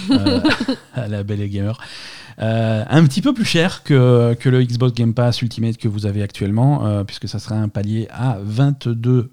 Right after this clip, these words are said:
euros. Euh, mais un palier sur lequel vous pouvez mettre jusqu'à quatre personnes, euh, et que ces quatre personnes puissent, euh, profiter des, euh, avantages du Xbox Game Pass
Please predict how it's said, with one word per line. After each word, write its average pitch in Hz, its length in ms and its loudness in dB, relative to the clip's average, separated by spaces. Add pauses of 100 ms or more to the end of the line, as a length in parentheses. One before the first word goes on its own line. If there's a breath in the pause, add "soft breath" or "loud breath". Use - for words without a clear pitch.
euros. 131 380 4 (880 loud breath)
Euh, 82 960 -8
mais 120 140 4
un 143 80 6
palier 127 420 4
sur 131 180 2
lequel 127 320 2
vous 113 120 0
pouvez 101 240 -4
mettre 110 340 -2
jusqu'à - 340 -2
quatre 143 360 0
personnes, 95 460 -6 (180)
euh, 92 320 -6
et 95 100 -8
que - 180 -12
ces 92 120 -10
quatre 113 260 -4
personnes 101 380 -4
puissent, - 360 -8 (120)
euh, 92 520 -6 (320)
profiter 113 480 -2
des, 110 440 0
euh, 98 260 -4
avantages 110 440 -4
du 120 180 -6
Xbox 120 480 -8
Game 117 160 -6
Pass - 320 -10